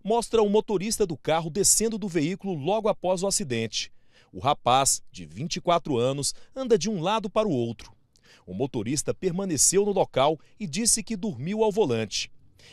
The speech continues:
Ele não quis fazer o teste do bafômetro, mas no I M L os peritos constataram que o motorista do carro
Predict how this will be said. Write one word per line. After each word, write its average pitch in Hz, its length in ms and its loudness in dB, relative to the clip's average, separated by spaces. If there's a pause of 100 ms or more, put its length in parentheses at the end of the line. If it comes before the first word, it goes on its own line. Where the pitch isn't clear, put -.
Ele 104 160 -6
não 127 220 0
quis 165 260 -2
fazer 135 260 0
o 120 60 -6
teste 120 380 -4
do 131 120 -8
bafômetro, 156 760 -2 (220)
mas 107 220 -4
no 101 140 -6
I 104 120 -2
M 190 180 0
L 151 320 4 (180)
os - 120 -6
peritos 226 460 0
constataram 156 720 -2
que - 140 -10
o 147 40 -6
motorista 165 680 -2
do 185 100 -4
carro 139 400 2